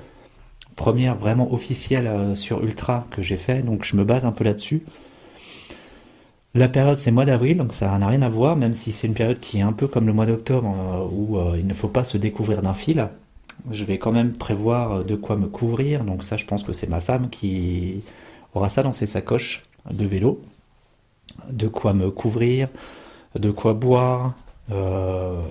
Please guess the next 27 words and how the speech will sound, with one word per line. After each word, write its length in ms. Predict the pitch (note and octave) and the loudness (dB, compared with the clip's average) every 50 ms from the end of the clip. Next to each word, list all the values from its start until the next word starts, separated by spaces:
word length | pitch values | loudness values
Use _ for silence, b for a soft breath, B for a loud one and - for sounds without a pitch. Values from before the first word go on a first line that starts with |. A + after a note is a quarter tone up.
| F2 F2 F2+ - - A#2 - G2+ G2 G2+ | -8 -8 -10 -10 -10 -10 -8 -8 -6 -2
voilà, 240 | G2+ G2 F#2+ F2 | 0 0 0 0
peut-être 380 | - - - - - G#2 - - | -2 -6 -6 -2 -2 -2 0 2
une 180 | G2+ G2 G2 G2 | 2 2 2 2
deuxième 300 | G2+ G#2 A2+ A2+ A2+ A2 | 2 2 2 2 0 2
paire 120 | A#2 G2+ | 0 0
de 80 | G#2+ G2+ | 0 0
sandales. 460 | - - G#2+ G#2 A2 A#2+ C3+ C#3 - - | 0 -2 -2 0 0 0 0 -2 -2 -2
Ah 100 | A2+ G#2+ | -2 0
oui, 180 | G#2+ E2+ - B B B B B B B B B B B B B B _ _ - - - | 0 -2 -4 B B B B B B B B B B B B B B _ _ -20 -8 -4
le, 220 | G#2+ A2 G#2+ G#2+ | -2 0 0 0
comment 300 | G#2 - C#3+ C#3+ C#3+ D3 | 2 2 2 4 4 4
je 80 | C#3+ C3 | 2 2
vais 100 | C3 A#2+ | 0 0
faire 200 | - - B2+ A2 | 0 0 -2 -2
ces 160 | - - G#2+ | -2 -4 -4
cent 160 | G#2 - B2+ | -2 -2 -4
kilomètres, 520 | A2 - - G#2 G#2+ C3+ D#3+ E3 - - - - _ _ _ - - G#2+ | -2 0 0 2 4 2 2 0 -2 -14 -20 -20 _ _ _ -14 -6 -2
donc 240 | G#2 G#2+ G#2+ G#2+ | 0 0 0 -2
je 60 | - - | -2 -2
crois 120 | - C3+ | -4 -2
que 60 | - | 0
ça 100 | - - | 0 0
va 80 | G3 F#2+ | 0 2
être 60 | F#2 | 2
vraiment 260 | G2+ A2 A#2+ C3 C#3 | 2 2 2 2 0
être 140 | C3+ - - - | 0 -2 -6 -4
à, 280 | A2 G#2+ G2+ F#2+ F#2 | -2 0 0 0 0